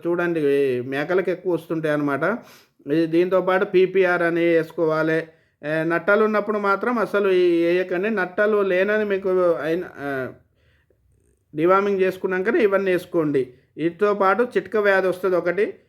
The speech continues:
ఏ, గొంతు వ్యాధి, వ్యాధి. వీటికి ఏందంటే, వీటికి ఏందంటే టీకాలు ఉంటాయి. ఏ టైంలో ఏ టీకా వేసుకోవాలనేది మీరు అక్కడ డాక్టర్ని కనుక్కోండి. మీకు అక్కడ వెటనరీ డాక్టర్ని కనుక్కుంటే మీకు చెప్తారు. ముందే సీజన్ స్టార్ట్ అవుతుంది అనుకోండి, ఇప్పుడు జూన్,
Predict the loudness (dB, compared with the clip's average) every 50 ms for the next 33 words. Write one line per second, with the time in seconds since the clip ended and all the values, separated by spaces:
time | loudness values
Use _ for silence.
0 | _ _ -10 -6 -2 0 0 2 2 2 0 2 2 2 2 4 2 2 2 0
1 | 0 0 0 -2 -4 -8 -14 -12 -10 -4 0 0 0 0 -2 -2 -2 -2 0 -2
2 | -2 -4 -6 -8 -16 -20 _ _ -14 -12 -12 -8 -2 0 0 2 2 2 2 0
3 | 0 0 0 0 2 4 4 4 4 2 0 0 0 0 2 2 2 2 0 0
4 | -2 0 0 0 2 2 2 2 2 2 0 0 0 0 -2 0 0 0 -2 -4
5 | -4 -2 -2 0 0 0 0 0 0 0 0 0 0 0 2 0 0 0 -2 -2
6 | -2 0 0 0 0 0 -2 -2 -4 -2 -2 -2 -2 -4 -2 -4 -4 -4 -2 -2
7 | -2 -2 -2 -2 -2 -2 -2 -2 -2 0 0 0 0 0 -2 -2 0 0 0 -2
8 | -2 -2 -4 -4 -4 -4 -4 -6 -4 -4 -4 -4 -2 -2 -2 -4 -2 -2 -4 -4
9 | -2 -2 -2 0 0 0 -2 -6 -18 _ _ -8 -6 -2 0 0 0 2 2 2
10 | 4 2 2 0 0 0 0 0 2 0 0 0 -2 -4 -4 -2 -4 -4 -4 -4
11 | -4 -4 -4 -2 0 0 0 0 0 0 -2 0 0 -2 -4 -6 -8 -10